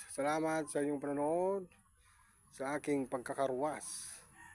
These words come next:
sa auto ng anak ko. Kaya, Bye, bye, bye,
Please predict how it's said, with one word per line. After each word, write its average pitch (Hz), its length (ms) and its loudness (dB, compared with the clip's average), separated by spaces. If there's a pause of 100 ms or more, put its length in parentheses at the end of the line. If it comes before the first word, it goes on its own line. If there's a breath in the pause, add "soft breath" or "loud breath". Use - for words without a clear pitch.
(680)
sa 120 400 -6
auto 127 400 0
ng 120 160 -4
anak 113 160 -8
ko. 110 280 -8
Kaya, 117 360 -4 (2750)
Bye, 165 100 -8
bye, 175 120 -2
bye, 175 720 0